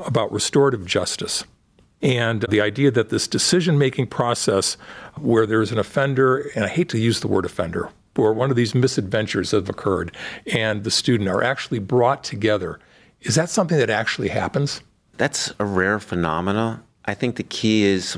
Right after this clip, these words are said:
Speaker 2: I think what Christine brought this about is the person who maybe, who's done this, often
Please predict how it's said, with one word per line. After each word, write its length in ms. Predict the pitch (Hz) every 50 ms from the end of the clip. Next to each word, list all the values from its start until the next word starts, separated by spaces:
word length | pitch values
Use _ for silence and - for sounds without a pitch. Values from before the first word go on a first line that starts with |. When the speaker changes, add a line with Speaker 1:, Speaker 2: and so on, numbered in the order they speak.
| 95 - -
Speaker 2:
I 40 |
think 140 | 92 110 104
what 260 | 110 - - - 92
Christine 380 | - - 98 - - - 104 95
brought 240 | 90 - - 90 -
this 160 | - - -
about 460 | 87 - 87 87 92 85 71 - - _
is 240 | 90 82 - - - _ _ _ _ _
the 80 | - -
person 440 | - - - 113 107 - - - 95
who 120 | 95 98
maybe, 580 | 90 90 90 90 90 90 85 92 90 90 87 - - - - _ _
who's 260 | _ - 107 92 82 -
done 220 | - 98 90 90
this, 360 | 98 101 107 - - - - _ - _
often 440 | - 85 95 - - 101 95 95